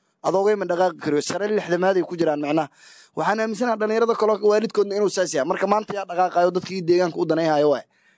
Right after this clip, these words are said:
Annaga waaye iyo idinka. Bulshooy aan iskaashano, qalbi saafi ah. Waxyaabaha la isku caraaday, waxa ma jiraan waxaas. Waxaa la ogaaday bulshada waxa ay wada leedahay,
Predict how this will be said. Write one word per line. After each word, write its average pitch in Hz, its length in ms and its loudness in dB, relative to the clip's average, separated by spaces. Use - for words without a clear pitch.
Annaga 165 400 4
waaye 151 380 0
iyo 170 240 6
idinka. 175 460 0
Bulshooy 170 420 2
aan 143 240 -4
iskaashano, 143 640 -2
qalbi 165 320 -2
saafi 160 480 0
ah. 95 60 -10
Waxyaabaha 185 540 0
la 185 80 4
isku - 160 -6
caraaday, 170 400 0
waxa 180 240 0
ma 214 100 -2
jiraan 180 300 0
waxaas. 139 200 -6
Waxaa 165 200 2
la 240 140 2
ogaaday 196 340 2
bulshada 196 480 -2
waxa 202 220 -2
ay 180 80 0
wada 170 240 2
leedahay, 185 340 2